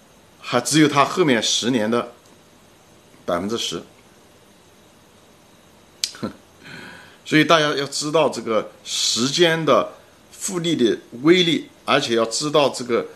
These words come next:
财富增长在时间上的那种非线性啊，非线性非常非常重要的概念，很多人不理解这个。你只有到最后的时候，到越往后那一年，每一个单元虽然只增加了一年，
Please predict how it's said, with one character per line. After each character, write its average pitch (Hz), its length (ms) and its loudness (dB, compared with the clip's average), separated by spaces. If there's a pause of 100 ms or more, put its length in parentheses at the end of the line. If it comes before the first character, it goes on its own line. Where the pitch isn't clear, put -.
(260)
财 107 320 0
富 143 220 -6
增 160 260 -2
长 78 320 -2 (220)
在 135 160 2
时 - 240 -4
间 156 280 0
上 151 220 0
的 120 80 0
那 135 120 -2
种 104 200 -4
非 165 380 -4
线 156 420 4
性 175 160 -6 (140)
啊， - 220 -8 (580)
非 190 200 0
线 156 300 2
性 104 240 -2
非 170 180 0
常 135 160 2
非 113 140 -4
常 98 160 -2
重 110 140 -4
要 104 80 0
的 92 100 -4
概 101 160 0
念， 85 100 -4
很 101 200 -2
多 135 80 2
人 139 100 2
不 120 80 -2
理 104 140 -4
解 90 180 -4
这 85 140 -8
个。 69 100 -12 (500)
你 147 80 2
只 151 200 4
有 175 40 6
到 160 180 4
最 190 280 2
后 180 180 2
的 117 80 -2
时 85 120 -8
候， 82 180 -6 (320)
到 131 300 0
越 208 180 6
往 101 260 2
后 - 300 0 (680)
那 151 100 2
一 185 240 2
年， 113 380 2
每 104 180 -2
一 113 100 0
个 156 80 0
单 170 280 0
元 127 120 -2
虽 147 160 -4
然 139 120 0
只 202 100 -10 (160)
增 143 220 -2
加 143 160 4
了 131 180 2
一 151 120 -2
年， 90 300 -4